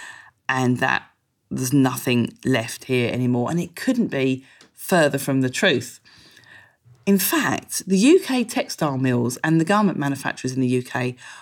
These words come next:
are really busy at the moment. And part of the reason they are so busy is there is a lot less of them than there was than, like, in the seventies or something like that. And they're also very different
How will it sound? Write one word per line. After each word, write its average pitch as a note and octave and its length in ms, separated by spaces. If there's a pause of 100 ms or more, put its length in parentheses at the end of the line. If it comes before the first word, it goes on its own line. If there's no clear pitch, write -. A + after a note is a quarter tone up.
(140)
are G#3+ 160
really G3 640 (100)
busy D3 480
at C3 160
the B2 60
moment. A#2 380 (200)
And E3+ 140
part - 180
of A3 60
the G#3 80
reason G#3 240
they C#3+ 160
are B3+ 240
so C3+ 240
busy - 480 (580)
is G#3+ 160
there F3 140
is E3 100
a D3+ 80
lot C#3 300
less B2 280
of B3+ 220
them B2+ 240
than C3+ 160
there C3+ 80
was B2+ 420 (560)
than, C3 380 (140)
like, A#2+ 200
in C3 140
the B2+ 80
seventies C#3+ 640
or B2+ 80
something B2 320
like - 220
that. E3+ 300 (680)
And G#3 120
they're G#3 100
also C3+ 720
very G3+ 300
different E3 720